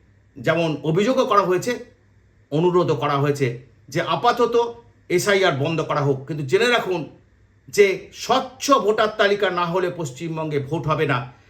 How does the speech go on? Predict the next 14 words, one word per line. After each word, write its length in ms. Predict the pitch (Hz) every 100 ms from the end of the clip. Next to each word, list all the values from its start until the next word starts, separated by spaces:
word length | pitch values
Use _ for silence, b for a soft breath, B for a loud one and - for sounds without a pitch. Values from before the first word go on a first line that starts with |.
| b
নির্বাচন 540 | 143 220 220 269 277 254
কমিশন 560 | 240 240 226 247 247 - _ _ _ _ -
তার 280 | 165 131
দায়িত্ব 440 | 127 196 220 - 240
পালনে 360 | 214 202 196 160 127
বদ্ধপরিকর। 800 | 175 - - 214 190 185 196 208 - -
মুখ্য 240 | 175 -
নির্বাচন 480 | 196 175 180 180 175
কমিশনার 560 | 170 175 175 170 160 131
জ্ঞানেশ 360 | 160 233 -
কুমার 300 | - 220 185 - - _ _ _ _ _ _ _ _ _ _ -
তিনি 360 | 170 175 165 - -
ঘোষণাই 360 | 127 131 240 254
করেছিলেন 460 | 233 220 214 226